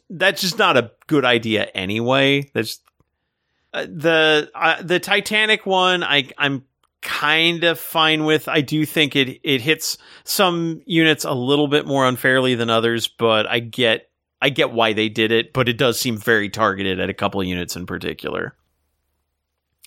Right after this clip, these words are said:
Uh, another change on, uh,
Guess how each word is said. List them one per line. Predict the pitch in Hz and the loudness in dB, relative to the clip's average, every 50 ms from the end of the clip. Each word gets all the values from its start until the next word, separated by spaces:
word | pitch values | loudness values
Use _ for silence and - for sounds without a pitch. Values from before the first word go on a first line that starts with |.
| - _ _ _ _ _ _ - - - - | -20 _ _ _ _ _ _ -20 -20 -12 -4
Uh, | - 131 135 - | 0 0 2 2
another | 135 156 185 269 349 - 311 202 | 2 2 2 0 0 0 0 -2
change | 143 - - 196 151 123 113 110 123 190 254 - - - _ _ _ - | -2 0 0 2 2 2 2 0 -2 -4 -6 -6 -8 -10 _ _ _ -2
on, | 123 123 117 113 113 113 113 113 113 110 | 0 2 4 4 4 4 2 2 0 0
uh, | 110 110 107 107 107 107 110 | 0 2 2 2 2 2 0